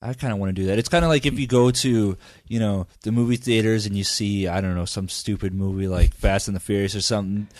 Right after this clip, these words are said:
Speaker 1: then you get in the car and you're like, automatically you're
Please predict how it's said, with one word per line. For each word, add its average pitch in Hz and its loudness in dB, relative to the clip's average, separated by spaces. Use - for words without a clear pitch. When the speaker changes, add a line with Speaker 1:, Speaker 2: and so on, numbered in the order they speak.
Speaker 1:
then 160 -2
you 160 4
get 160 4
in 151 -4
the 143 0
car 135 2
and 135 2
you're 120 2
like, 104 0
automatically 110 0
you're 98 0